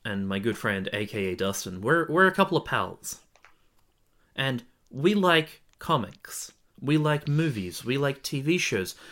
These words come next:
We like video games. And we're like, "What if they were each other? What if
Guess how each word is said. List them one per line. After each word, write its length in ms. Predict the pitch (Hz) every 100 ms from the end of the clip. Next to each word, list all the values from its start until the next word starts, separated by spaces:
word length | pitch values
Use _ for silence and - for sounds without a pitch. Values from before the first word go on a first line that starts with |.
| -
We 280 | 131 131 165
like 280 | 214 202 196
video 460 | 123 113 117 101 87
games. 320 | 85 82 85
And 120 | 107
we're 120 | 135 147
like, 260 | 143 127
"What 320 | 123 139 196 185
if 400 | 123 - - _ _ _ _ _ _ _ _ _ _
they 220 | 120 139 156
were 260 | 143 143 131
each 240 | 123 -
other? 220 | 117 107 - _ _ _ - - - - -
What 140 | 131 196
if 220 | 208